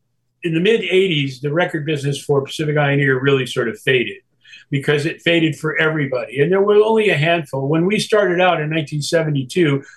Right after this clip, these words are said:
there were three companies. That was it. Hipgnosis, us, and another company in L A. Uh,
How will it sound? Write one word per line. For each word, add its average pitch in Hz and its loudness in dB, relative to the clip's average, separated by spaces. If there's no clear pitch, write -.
there 214 6
were 185 2
three 190 0
companies. 143 -2
That 170 2
was 147 -2
it. - 0
Hipgnosis, 170 0
us, 170 0
and 151 -2
another 165 0
company 160 -2
in 151 0
L 147 0
A. 139 0
Uh, 127 -6